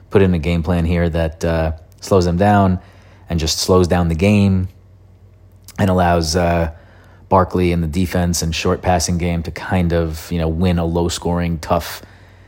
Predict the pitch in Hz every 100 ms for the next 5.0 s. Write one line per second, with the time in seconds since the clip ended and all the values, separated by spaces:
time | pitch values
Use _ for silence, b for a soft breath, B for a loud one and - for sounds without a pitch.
0 | b b - - 82 85 - 87 78 82
1 | 87 92 85 90 87 85 87 85 87 80
2 | 98 101 98 90 - 87 90 87 82 80
3 | - 95 90 92 87 87 - 85 82 87
4 | 87 85 85 87 87 - 85 82 80 78